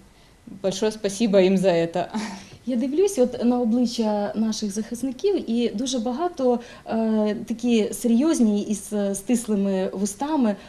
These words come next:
Speaker 2: але очі усміхнені. Як це вдалося зробити?
Speaker 1: <laughs> Ну, вы знаете, вот, э, на самом деле, когда, э, съёмка начиналась,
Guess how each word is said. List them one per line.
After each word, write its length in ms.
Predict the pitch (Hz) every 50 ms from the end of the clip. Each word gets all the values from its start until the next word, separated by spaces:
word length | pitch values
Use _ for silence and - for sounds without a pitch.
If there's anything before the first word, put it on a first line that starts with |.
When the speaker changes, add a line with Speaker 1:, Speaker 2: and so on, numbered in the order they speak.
| - -
Speaker 2:
але 520 | - 208 220 220 214 208 202 202 202 - - -
очі 320 | 220 247 240 - - 214 -
усміхнені. 760 | 208 - - - 196 185 180 - - - 190 185 196 196 202 190 - - - - - _ - -
Як 260 | - 220 277 277 277
це 120 | - 262 240
вдалося 480 | 180 180 - 175 170 175 185 - -
зробити? 420 | - 208 - - - 196 - - 294 - - -
Speaker 1:
<laughs> 180 | - - - -
Ну, 140 | 254 254
вы 100 | 233 233
знаете, 400 | 220 240 254 294 294 294 233 202
вот, 280 | 190 196 208 202 202 -
э, 280 | - - 202 196 190 190
на 140 | 196 208
самом 400 | 208 - 240 233 226 220 220 220
деле, 420 | 220 247 302 403 453 381 277 214 -
когда, 600 | - 202 196 196 202 220 220 220 214 208 - - - -
э, 200 | - 180 185 190
съёмка 420 | 185 - 220 220 214 208 208 196
начиналась, 560 | 180 180 180 190 - 190 180 170 170 175 175